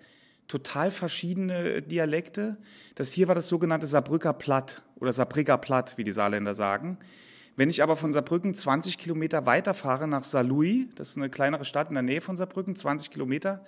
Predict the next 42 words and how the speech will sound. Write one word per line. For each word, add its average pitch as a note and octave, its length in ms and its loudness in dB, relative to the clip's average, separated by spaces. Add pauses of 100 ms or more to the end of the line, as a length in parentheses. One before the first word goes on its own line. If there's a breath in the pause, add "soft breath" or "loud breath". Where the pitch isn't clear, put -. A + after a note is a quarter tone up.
(540 loud breath)
da C3 120 6
ist E3+ 120 4
es - 100 0
schon E3 160 -2
ein C#3+ 140 -2
ganz, E3 280 2
ganz E3 400 -2
anderer D#3 360 0
Dialekt, G#2 420 0
der A#2+ 80 -2
viel F3 220 -2
härter D3 280 0
klingt, F#3 280 -2
den D3+ 80 -4
kann D3+ 120 -2
ich D#3 120 -4
auch - 20 -2
nicht E3 140 -2
so E3 80 -6
gut C#3+ 160 -6
nachmachen D3+ 560 -2 (280 loud breath)
und C3+ 120 -2
der B2+ 60 4
ist D3 140 -2
wirklich D#3+ 280 -4
grundverschieden. D#3+ 1000 0 (320 loud breath)
Das - 140 -2
heißt, D3+ 180 2
obwohl C#3+ 180 -2
das F3 180 0
Saarland E3 300 0
sehr D#3+ 140 -4
klein D3 360 -2
ist, - 180 -6
kann E3 120 -8
ich D#3+ 140 -6
auf C#3+ 120 -8
engem F3 280 -2
Raum E3 380 0
verschiedenste D#3+ 800 -6
Dialekte C3+ 460 -4
finden. G2+ 520 -10